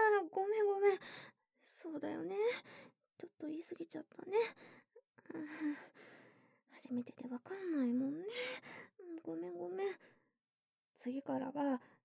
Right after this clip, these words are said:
ちゃんとできるようにしようね、シロ。じゃないと、おまんこ使ったチンチン、させてあげれないから。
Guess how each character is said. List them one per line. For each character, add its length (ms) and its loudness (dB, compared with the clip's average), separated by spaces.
ち 100 -2
ゃ 60 2
ん 40 2
と 100 -2
で 120 4
き 160 -2
る 100 2
よ 140 0
う 40 -4
に 120 -6
し 160 -6
よ 80 0
う 40 -2
ね、 220 2
シ 180 -16
ロ。 280 0
じ 120 -20
ゃ 40 -4
な 140 0
い 60 -4
と、 340 0
お 60 2
ま 160 4
ん 80 0
こ 200 -6
使 180 -10
っ 100 -4
た 120 -10
チ 180 -6
ン 140 -2
チ 140 -8
ン、 280 2
さ 140 -12
せ 120 -14
て 120 -6
あ 80 -4
げ 140 0
れ 100 2
な 160 2
い 60 -2
か 160 -16
ら。 80 -16